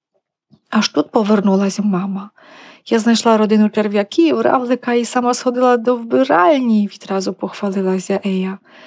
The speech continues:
Мама обняла її. Потім настав час обіду.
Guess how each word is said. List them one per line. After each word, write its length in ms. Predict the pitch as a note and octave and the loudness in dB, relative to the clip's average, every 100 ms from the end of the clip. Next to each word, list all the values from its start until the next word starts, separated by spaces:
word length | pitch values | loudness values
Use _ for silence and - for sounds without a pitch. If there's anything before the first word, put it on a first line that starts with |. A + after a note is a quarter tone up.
| - - _ | -20 -20 _
Мама 300 | G#3 A3 G#3+ | 0 4 4
обняла 600 | - G3+ G3+ F#3+ F#3 F#3 | 2 0 0 0 0 2
її. 480 | F#3 F#3 F#3 F#3 G3 - _ _ _ _ - | 2 2 0 -2 -4 -10 _ _ _ _ -6
Потім 300 | G#3 - G3+ | -4 0 0
настав 400 | G3 - G#3 G#3 | 0 0 -2 0
час 220 | C4 - | -2 0
обіду. 600 | G#3+ G3 G#3 G3 G#3+ | -2 0 -2 -2 -4